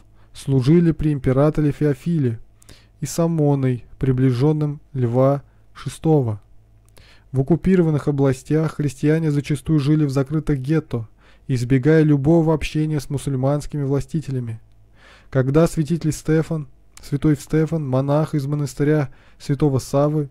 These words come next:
и человек, пользовавшийся большим уважением со стороны как христиан, так и мусульман, узнал, что Илья, иерусалимский патриарх, арестован, он отказался пойти и заступиться за него, потому что знал, что это будет бесполезно.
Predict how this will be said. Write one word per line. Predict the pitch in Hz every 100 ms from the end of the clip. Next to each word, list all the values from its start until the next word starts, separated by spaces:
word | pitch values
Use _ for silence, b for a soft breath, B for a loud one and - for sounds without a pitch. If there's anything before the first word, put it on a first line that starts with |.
| -
и | 139
человек, | 147 156 165 156 -
пользовавшийся | 151 165 143 143 135 139 127 131
большим | 127 139 170 156
уважением | 135 127 131 151 147 127
со | 135
стороны | - 131 135 147
как | 135 143
христиан, | 131 - 139 139 135 - b b b b b
так | 151 143
и | 143
мусульман, | 135 - 131 131 151 160 147 b b b
узнал, | 139 131 165 156
что | - 160
Илья, | - 156 151 156 156 135
иерусалимский | 147 139 139 147 147 160 - 135
патриарх, | - 131 147 147 131 135
арестован, | 131 127 156 165 160 151 b b b b
он | 165 170
отказался | - 156 147 156 -
пойти | 135 143 131 160
и |
заступиться | 143 135 147 131 175 143
за | 135
него, | 143 139 123
потому | - 131 135 131
что | - 127
знал, | 131 139 151
что | - 135
это | 131 127
будет | 131 127
бесполезно. | 123 - 135 131 131 127